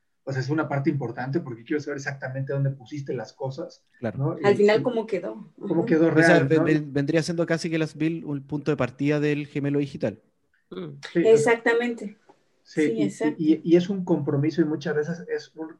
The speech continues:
Speaker 1: una parte contractual que me tienes que entregar el as-built y todo el mundo lo entrega, pero ¿saben cómo lo entregan?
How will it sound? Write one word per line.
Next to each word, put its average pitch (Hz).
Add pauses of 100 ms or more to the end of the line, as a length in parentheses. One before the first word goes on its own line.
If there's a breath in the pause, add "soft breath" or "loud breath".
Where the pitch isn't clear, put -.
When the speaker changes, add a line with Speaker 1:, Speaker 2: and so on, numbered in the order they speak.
Speaker 1:
una 151
parte 135
contractual 131
que -
me 123
tienes 135
que 135
entregar 131
el 131
as-built 135
y 123
todo 139
el 139
mundo 139
lo 127
entrega, 139
pero 123
¿saben 139
cómo 139
lo 123
entregan? 135